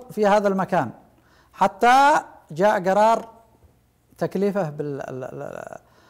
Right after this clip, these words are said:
المنطقة العسكرية الثالثة. طبعًا وتكليفه هذا العمر الذي قضاه في هذه المن-،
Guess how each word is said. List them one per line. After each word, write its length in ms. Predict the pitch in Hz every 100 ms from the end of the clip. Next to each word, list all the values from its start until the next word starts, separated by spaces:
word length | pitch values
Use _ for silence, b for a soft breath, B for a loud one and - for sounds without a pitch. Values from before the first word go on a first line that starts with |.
| b b 156
المنطقة 640 | 127 139 175 151 170 160
العسكرية 460 | 143 135 - 160 147
الثالثة. 420 | - 139 117 101 - _ _ _ _ _
طبعًا 340 | 202 190 180 156
وتكليفه 540 | 147 147 180 185 143 120 b b _
هذا 260 | 190 208
العمر 360 | 180 175 233 208
الذي 320 | 175 165 165
قضاه 220 | 175 208
في 120 | 170 180
هذه 260 | 196 185
المن-، 300 | 170 147 160